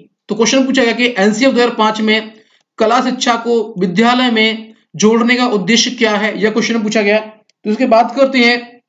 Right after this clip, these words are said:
सांस्कृतिक विरासत की प्रशंसा करना और छात्रों के व्यक्तित्व और मानसिक स्वास्थ्य को विकसित करना। तो इसका हमारा आंसर करेक्ट हो जाएगा, ए और B दोनों ही सही है, तो correct answer हो जाएगा सी।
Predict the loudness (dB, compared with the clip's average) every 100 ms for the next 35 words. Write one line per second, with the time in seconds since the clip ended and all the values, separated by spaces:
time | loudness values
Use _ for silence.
0 | _ _ _ _ _ -14 -4 -2 -2 -2
1 | -2 0 0 0 -2 -2 0 0 0 0
2 | 2 2 0 -2 -2 -2 -2 -2 -2 0
3 | 0 0 0 0 0 -2 -6 -4 -2 2
4 | 2 2 0 -4 0 0 0 -4 -4 -2
5 | -2 -2 -4 0 0 2 0 -6 -16 _
6 | _ _ -2 -2 2 0 2 0 0 0
7 | 0 -2 0 0 2 0 -2 -4 -18 _
8 | _ _ 0 2 2 -4 -8 -2 0 0
9 | 0 0 0 -4 -14 -18 -4 0 2 2
10 | 2 2 2 2 0 -4 -4 -2 0 2
11 | 2 2 0 -4 -2